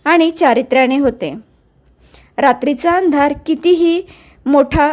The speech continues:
असू द्या, सकाळचा सूर्य प्रकाश घेऊनच येतो. चांगल्या रस्त्याला गतिरोधक आणि चांगल्या व्यक्तीला विरोधक हे असतातच. झाडासारखे जगा, खूप उंच व्हा, पण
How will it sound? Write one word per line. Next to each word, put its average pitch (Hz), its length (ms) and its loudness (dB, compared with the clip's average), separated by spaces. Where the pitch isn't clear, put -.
असू - 300 0
द्या, 208 240 0
सकाळचा 277 560 2
सूर्य 302 440 2
प्रकाश 302 540 0
घेऊनच 277 520 -2
येतो. 220 400 -4
चांगल्या 277 460 2
रस्त्याला 302 600 0
गतिरोधक 277 640 0
आणि 320 200 2
चांगल्या 269 440 0
व्यक्तीला 285 560 0
विरोधक 262 680 0
हे 359 320 -2
असतातच. 254 800 -4
झाडासारखे 339 760 0
जगा, 262 380 2
खूप 466 400 2
उंच 311 280 0
व्हा, 247 280 -2
पण 320 200 4